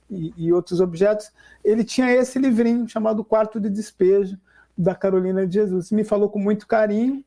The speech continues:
sobre esse livro. Ele, inclusive, tinha lido por conta de um outro,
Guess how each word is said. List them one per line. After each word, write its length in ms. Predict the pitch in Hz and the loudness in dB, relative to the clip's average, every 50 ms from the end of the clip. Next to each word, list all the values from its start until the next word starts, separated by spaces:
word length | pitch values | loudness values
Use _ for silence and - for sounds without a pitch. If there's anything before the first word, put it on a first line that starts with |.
| _ - | _ -12
sobre 320 | - - 190 180 175 185 | -6 -2 -2 -2 0 -2
esse 180 | 170 - - 180 | -2 -2 -4 -4
livro. 480 | 170 170 175 190 220 226 226 254 247 254 _ _ _ _ _ _ _ | -2 0 0 2 0 0 -2 -6 -10 -10 _ _ _ _ _ _ _
Ele, 200 | - 165 165 180 | -2 -2 0 0
inclusive, 340 | 170 - 175 156 151 170 175 | 0 -2 -2 -2 -2 -2 -4
tinha 300 | 165 - - 185 175 165 | -4 -4 -2 0 0 0
lido 340 | 160 160 165 175 180 170 160 | 0 0 0 0 0 -2 -4
por 160 | - - 165 | -6 -6 -8
conta 380 | - - 175 185 185 185 185 165 | -4 -2 -2 -2 0 -2 -2 -4
de 160 | 143 - 180 | -2 -2 -2
um 100 | 175 165 | 0 2
outro, 960 | 170 190 202 196 - 185 175 170 160 156 151 147 151 151 147 147 - 151 - | 2 2 0 0 -2 -4 -4 -2 -4 -4 -4 -6 -6 -6 -6 -6 -6 -8 -10